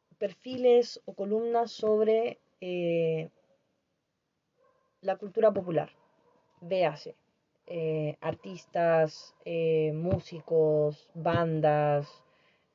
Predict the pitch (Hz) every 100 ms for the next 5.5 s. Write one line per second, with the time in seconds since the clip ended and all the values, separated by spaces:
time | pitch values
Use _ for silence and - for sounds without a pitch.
0 | - 170 156 151 165 156 180 165 170 160
1 | 151 147 147 143 - _ _ - - -
2 | 170 165 156 147 147 _ 156 156 - 160
3 | 151 147 143 147 _ 151 - 160 151 147
4 | 143 143 _ _ _ 156 151 147 143 _
5 | _ 156 151 -